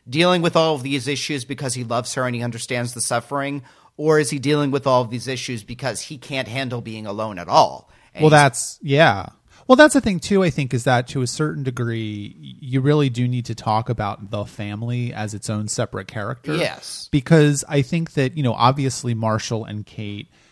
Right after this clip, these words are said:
Speaker 2: are, are getting to an age now where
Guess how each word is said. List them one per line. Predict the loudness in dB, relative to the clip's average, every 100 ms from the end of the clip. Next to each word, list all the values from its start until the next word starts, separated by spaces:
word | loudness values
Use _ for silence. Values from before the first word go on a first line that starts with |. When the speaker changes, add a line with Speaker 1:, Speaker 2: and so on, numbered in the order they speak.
| _ _ 2
Speaker 2:
are, | 4 4
are | 2 0
getting | 2 2 0
to | -4 -8
an | -8
age | -8 -6 -6 -6
now | -6 -4 -6
where | -6 -6 -4 -4 -6